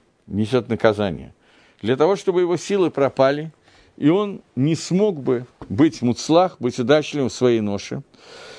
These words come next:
И также Ехригу, это не только Леахрия, но и Леахрия, то есть установи в сторону зла, но это с-,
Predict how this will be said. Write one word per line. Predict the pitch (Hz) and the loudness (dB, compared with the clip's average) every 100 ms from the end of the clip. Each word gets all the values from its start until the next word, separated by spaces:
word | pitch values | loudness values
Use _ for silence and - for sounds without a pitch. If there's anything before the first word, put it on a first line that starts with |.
| - - | -20 -4
И | 127 | -2
также | 120 220 233 202 117 101 _ | 6 6 6 -2 -6 -6 _
Ехригу, | 107 127 - 135 95 | -2 -2 2 0 2
это | 92 101 123 | 0 -2 -2
не | 131 | 0
только | 196 196 160 | 2 2 2
Леахрия, | 123 131 123 - 143 139 104 85 - _ _ _ | 2 4 0 0 0 2 2 -2 -8 _ _ _
но | - 95 - - 123 160 | -12 -12 -8 0 2 2
и | 135 - | -2 -6
Леахрия, | 87 117 127 139 139 | -2 0 2 2 0
то | 120 | 0
есть | 110 - - - - - - - | -4 -6 -18 -20 -20 -20 -20 -8
установи | - 113 - 151 160 156 | -4 -2 2 2 2 0
в | |
сторону | - 120 101 101 | 0 0 0 -2
зла, | 87 90 71 - _ - | -2 -2 -2 -6 _ -2
но | 110 | 2
это | 175 202 190 | 2 2 0
с-, | - | -2